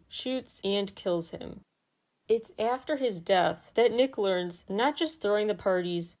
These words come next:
but everything about Gatsby's rich party persona. Party hosting A-list persona was fake.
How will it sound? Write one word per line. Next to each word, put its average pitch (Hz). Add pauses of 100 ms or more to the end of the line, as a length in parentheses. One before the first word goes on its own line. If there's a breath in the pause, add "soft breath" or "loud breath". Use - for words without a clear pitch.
(140)
but 208
everything 226
about 202
Gatsby's 190
rich 196
party 202
persona. 175 (260)
Party 254
hosting 190
A-list 180
persona 208
was -
fake. -